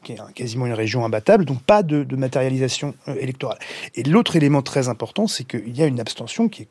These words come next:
considérable en Italie. L'Italie était jusque dans les années, euh, quat-, deux mille,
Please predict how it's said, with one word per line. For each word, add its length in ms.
considérable 500
en 40
Italie. 200
L'Italie 340
était 180
jusque 380
dans 160
les 220
années, 360
euh, 180
quat-, 100
deux 140
mille, 380